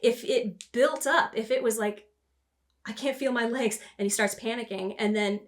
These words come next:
you know, No, no, no, don't, don't, don't, don't kill me. Look here, you can, you can have my knife. Like, just, I won't tell anybody you're here, or I'll tell em you're good. We, we could trade.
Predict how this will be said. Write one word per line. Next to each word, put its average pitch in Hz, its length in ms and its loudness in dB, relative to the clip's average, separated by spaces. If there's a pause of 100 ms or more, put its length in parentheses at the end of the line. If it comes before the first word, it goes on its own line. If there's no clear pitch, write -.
you - 100 -4
know, 214 100 0 (400)
No, 311 180 4
no, 359 100 6
no, 339 160 8
don't, 349 140 4
don't, - 260 2
don't, 339 260 4
don't 349 160 2
kill 359 80 4
me. 339 60 2
Look 339 160 2
here, 370 120 6
you 294 120 2
can, - 120 -10
you 269 80 -10
can 294 100 -2
have 320 120 0
my 311 60 0
knife. 311 320 2
Like, 220 180 0 (520)
just, 262 260 -6 (200)
I 247 140 4
won't 311 140 0
tell 302 160 -8
anybody 320 280 -4
you're 285 100 -8
here, 320 480 -4
or 285 80 2
I'll 311 100 2
tell 320 140 2
em 330 60 4
you're 269 120 -2
good. 277 420 2
We, 262 160 -2
we 247 120 -4
could 262 120 -2
trade. 349 440 0